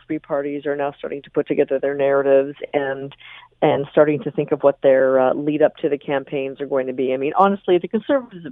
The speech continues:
have been quiet for a number of months about lots and lots of things that they could have nailed the, nailed the Liberals to. And they have a huge war chest,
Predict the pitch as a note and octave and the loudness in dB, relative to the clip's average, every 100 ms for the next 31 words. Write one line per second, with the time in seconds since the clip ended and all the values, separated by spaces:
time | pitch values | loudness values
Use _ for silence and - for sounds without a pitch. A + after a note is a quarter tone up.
0 | - D#3 D3 D3 - C#3+ C#3 C3+ _ _ | -10 -8 -6 -6 2 4 4 2 _ _
1 | - - _ - F3 D3 C#3 D#3+ D#3+ D#3 | -20 -20 _ 4 4 4 0 -4 -6 -8
2 | D#3 D3 C#3+ C3+ F3 F#3+ G3+ A#3 B3 C4+ | -8 -10 -8 -10 -8 -8 -6 -8 -2 0
3 | C4 C4 - G#3+ G3 F#3+ F3+ F3+ E3+ D#3 | 0 -2 -6 -8 -4 -2 -2 -6 -12 -12
4 | C#3 C3 C3 B2+ C#3 A#2 C3+ D3 C#3 B2+ | -10 -10 -10 -8 -4 -4 -4 -8 -4 -4
5 | B2+ B2+ - - - - - D3 C3 C3 | -2 -2 -2 -4 -4 -6 -4 -4 -2 -2
6 | C3 A2+ G2+ _ A2+ - _ _ - - | -2 -4 -6 _ -6 -6 _ _ -18 -2
7 | G#3+ A3 A3+ A3+ A3+ E4 F4+ C#4 D4+ F4 | 2 4 4 2 2 2 2 0 -4 -4
8 | - - | -8 -10